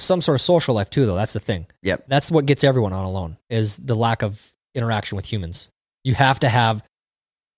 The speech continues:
Speaker 1: we're social beings. You gotta have people around you.
Speaker 2: Start collecting field mice, giving them names, and
Speaker 1: <laughs> It's like that guy in, uh, The Green Mile.
Speaker 2: Yeah. <laughs>
Speaker 1: Yeah, sad scene there.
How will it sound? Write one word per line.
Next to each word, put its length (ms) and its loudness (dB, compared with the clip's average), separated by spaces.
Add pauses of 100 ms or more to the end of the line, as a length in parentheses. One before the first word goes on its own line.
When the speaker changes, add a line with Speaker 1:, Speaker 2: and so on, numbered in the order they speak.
(160)
Speaker 1:
we're 160 0
social 320 2
beings. 300 0
You 60 -6
gotta 240 2
have 140 -2
people 240 -4
around 200 -10
you. 100 -10 (300)
Speaker 2:
Start 260 0
collecting 340 0
field 260 2
mice, 260 2
giving 220 -2
them 120 0
names, 460 -2
and 160 -4
Speaker 1:
<laughs> 100 2 (1900)
It's 80 -8
like 120 4
that 160 2
guy 180 4
in, 120 0
uh, 380 2
The 120 -2
Green 220 2
Mile. 300 -4 (380)
Speaker 2:
Yeah. 380 4
<laughs> 40 -20 (2250)
Speaker 1:
Yeah, 160 -2
sad 280 -2
scene 200 -4
there. 100 -4